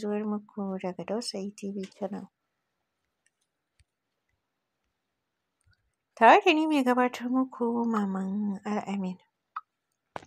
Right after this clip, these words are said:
Zaune take a kan tabarma ta kaba, ta haɗe kanta da gwiwoyinta ta yi shiru, yayin da sandarta ke gefen damar ta ce sheƙar kuka take yi ƙasa-ƙasa.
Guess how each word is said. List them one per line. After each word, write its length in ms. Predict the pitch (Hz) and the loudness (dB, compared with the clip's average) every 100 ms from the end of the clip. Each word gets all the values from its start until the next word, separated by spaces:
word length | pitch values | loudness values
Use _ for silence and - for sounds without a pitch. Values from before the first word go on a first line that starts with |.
| - _ - - - - - - | -20 _ -20 -20 -20 -20 -14 -4
Zaune 320 | 202 247 311 | 0 4 4
take 240 | 508 508 415 | 6 10 10
a 40 | 381 | 10
kan 160 | 392 359 | 6 8
tabarma 560 | 277 269 302 302 302 | 8 10 8 8 6
ta 120 | 302 311 | 6 6
kaba, 400 | 330 311 233 208 - | 8 8 8 6 -6
ta 240 | - 277 339 | 2 4 4
haɗe 240 | 320 262 | 2 0
kanta 300 | 262 247 220 | 0 0 0
da 100 | 185 | 0
gwiwoyinta 560 | 196 226 233 233 240 208 | 0 0 2 0 0 -2
ta 160 | 220 262 | 0 0
yi 80 | 285 | -2
shiru, 420 | - 320 320 330 - - _ _ | -4 -2 0 -2 -4 -20 _ _
yayin 300 | - 247 359 415 | 2 4 6 6
da 100 | 320 | 6
sandarta 480 | 262 240 262 359 285 | 6 4 2 2 0
ke 140 | 254 220 | -2 -2
gefen 360 | 240 247 220 202 | -2 -2 -2 -2
damar 360 | 196 196 208 | -2 0 -2
ta 120 | 208 202 | -4 -6
ce 140 | 190 - | -4 -4
sheƙar 320 | 202 208 269 | -4 -2 -2
kuka 280 | 302 294 294 | -4 -2 -4
take 220 | 294 302 254 | -4 -6 -4
yi 180 | 226 233 | -4 -4
ƙasa-ƙasa. 640 | - 208 208 196 - 185 | -6 -6 -8 -8 -6 -8